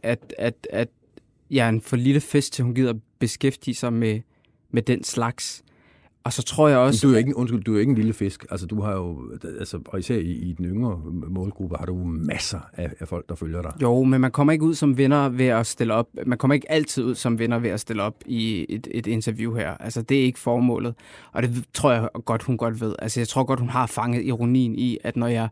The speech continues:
Speaker 1: sætter hende op på en pedestal, så er det altså ikke, så er det altså ikke fordi, at jeg gør det i virkeligheden, men måske, at, at, at det er med en, med en kæmpe ironisk distance
Speaker 2: Ja,
Speaker 1: og en
Speaker 2: ja.
Speaker 1: kommentar til, hvad kan man sige,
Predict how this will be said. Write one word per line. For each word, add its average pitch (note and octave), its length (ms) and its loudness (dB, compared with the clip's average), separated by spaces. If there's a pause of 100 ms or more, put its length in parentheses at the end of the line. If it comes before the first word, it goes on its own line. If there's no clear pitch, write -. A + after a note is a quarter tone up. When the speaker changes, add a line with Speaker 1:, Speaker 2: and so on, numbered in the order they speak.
(480)
Speaker 1:
sætter A#2 240 2
hende A#2 140 2
op A#2 120 -2
på B2+ 100 0
en A2 240 0
pedestal, A#2+ 480 0
så - 120 -4
er A2 40 0
det A#2+ 100 2
altså A2+ 220 -4
ikke, B2 240 -2 (800)
så - 100 -10
er - 20 -2
det A2+ 60 -4
altså A#2 140 -4
ikke A#2+ 120 -6
fordi, B2+ 320 -2
at A2 180 -4
jeg G#2+ 240 0 (1800)
gør A#2+ 240 2
det C#3 140 4
i B2 120 -2
virkeligheden, A#2+ 640 4
men A2+ 160 2
måske, A2 300 0 (160)
at, A2 180 -2
at, A2 200 -2
at A2+ 140 -2
det A#2+ 60 0
er A2+ 60 2
med A2+ 140 2
en, A2 100 2
med A2 140 2
en A2 60 -2
kæmpe B2+ 300 2
ironisk A#2+ 380 0
distance A#2+ 440 0
Speaker 2:
Ja, - 20 4
Speaker 1:
og A#2+ 40 4
en B2 40 4
Speaker 2:
ja. - 20 2
Speaker 1:
kommentar B2 500 4
til, A#2+ 160 -2
hvad B2 120 0
kan B2 80 2
man A#2+ 80 2
sige, A#2+ 240 0